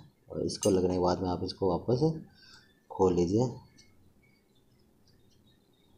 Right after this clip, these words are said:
ये मैंने इसको वापस खोल दिया है। अब इसको खोलने के बाद में आपको ये जो वाइट कैप है,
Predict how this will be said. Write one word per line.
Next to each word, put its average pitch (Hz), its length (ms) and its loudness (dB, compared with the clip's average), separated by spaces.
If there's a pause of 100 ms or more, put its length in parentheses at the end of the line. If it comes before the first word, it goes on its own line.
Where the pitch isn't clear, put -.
(1900)
ये 92 180 6
मैंने 95 220 2
इसको 95 260 2
वापस 90 360 2 (560)
खोल 98 240 2
दिया 95 240 6
है। 120 120 2 (580)
अब 98 120 2
इसको 101 260 -2
खोलने 101 340 4
के 101 80 4
बाद 95 220 4
में 101 100 2
आपको 95 260 2
ये 98 140 6
जो 95 120 2
वाइट 92 300 2
कैप 95 300 2
है, 117 280 -2